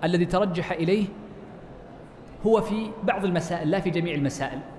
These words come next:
فإن أغلب المسائل ترجح إليه ما وافق المشهور. كل ما مشى عليه المصنف من الراجح هو الذي عليه الفتوى والعمل، ولذلك فإننا إن شاء الله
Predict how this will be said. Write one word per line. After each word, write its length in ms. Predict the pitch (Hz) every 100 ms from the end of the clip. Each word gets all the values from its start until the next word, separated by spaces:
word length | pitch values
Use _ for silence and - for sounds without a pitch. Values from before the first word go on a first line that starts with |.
| - - -
فإن 220 | 196 190
أغلب 240 | 214 202
المسائل 380 | 175 160 180 151
ترجح 400 | 170 185 165 160
إليه 260 | 175 190 175
ما 100 | 170
وافق 320 | 175 170 170
المشهور. 340 | 156 - - - - - - - - - - - - - - - -
كل 200 | 262 226
ما 120 | 214
مشى 240 | 196 208 190
عليه 240 | 160 190
المصنف 460 | 170 165 175 156 139
من 80 | 175
الراجح 500 | 175 196 190 196 196
هو 120 | 202
الذي 260 | 175 170
عليه 220 | 151 180 165
الفتوى 360 | 160 180 170
والعمل، 420 | 147 143 120 113 - - - - - - - - - - - - - - - - -
ولذلك 360 | 156 170 202 202
فإننا 460 | 185 190 170 170 185
إن 60 |
شاء 200 | 175 175
الله 280 | 170 190